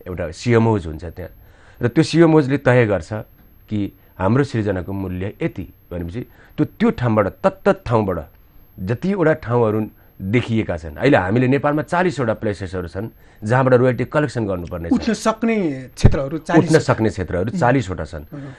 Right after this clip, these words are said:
Speaker 1: र ती चालिसवटा क्षेत्रभित्र हामीले पाँच सातवटा क्षेत्रभित्र मात्रै अहिले हात हालिसकेका छौँ र त्यसलाई नियमित रूप उठाउने प्रक्रिया गर्दैछौँ। यो उठ्नलाई चाहिँ, चालिसवटा सेक्टरलाई कसरी व्यवस्थित गर्न सकिन्छ, पहिलो मेरो चिन्ता र मुटु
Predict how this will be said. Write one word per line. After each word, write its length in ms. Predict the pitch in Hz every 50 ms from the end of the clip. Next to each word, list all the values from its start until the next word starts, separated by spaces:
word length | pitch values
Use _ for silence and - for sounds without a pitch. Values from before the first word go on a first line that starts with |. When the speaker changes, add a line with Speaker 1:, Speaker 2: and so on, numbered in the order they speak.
| - -
Speaker 1:
र 80 | 117 127
ती 120 | 117 165
चालिसवटा 500 | 160 - - 156 165 170 135 147 147 143
क्षेत्रभित्र 500 | 135 - 113 90 107 104 101 98 - 104
हामीले 340 | 98 90 87 95 101 101 92 - - - - - -
पाँच 200 | 123 131 143 123
सातवटा 280 | - 156 147 147 127 117
क्षेत्रभित्र 520 | - - 98 - 98 87 82 - 85 87
मात्रै 300 | 92 101 107 - - 98
अहिले 160 | 87 82 80
हात 240 | 78 71 73 73 -
हालिसकेका 520 | 78 76 76 - - 76 76 76 73 78
छौँ 200 | 78 - 82 85 - _ _ - - - - - -
र 60 | 101
त्यसलाई 360 | 95 - 120 - - 113 104
नियमित 420 | 95 101 107 113 120 123 120 - 98
रूप 340 | 101 101 98 90 82 -
उठाउने 240 | 98 85 85 85 82
प्रक्रिया 360 | 80 - 85 78 - 85 82
गर्दैछौँ। 440 | 80 76 78 73 73 76 73 78 73 - - - - - - - - -
यो 320 | 131 131 156 233 233 226 -
उठ्नलाई 540 | - 123 - 127 123 120 110 104 104 101 98
चाहिँ, 440 | 90 107 98 98 95 90 80 71 - - 60 57 - -
चालिसवटा 340 | 117 123 135 123 - 127 123
सेक्टरलाई 440 | - - 110 - - 117 101 101 98 -
कसरी 280 | 107 107 - - -
व्यवस्थित 420 | 123 107 98 90 85 - 101 95 -
गर्न 140 | 92 82 82
सकिन्छ, 440 | - - 87 80 87 87 82 -
पहिलो 680 | 85 80 82 - - - - 143 139 160 165 147 131 120
मेरो 280 | 101 98 90 82 78 - - _ _ _ - - _ _ _ _ -
चिन्ता 360 | - 95 90 80 - 82 80
र 80 | 78 76
मुटु 360 | 82 87 82 - 87 80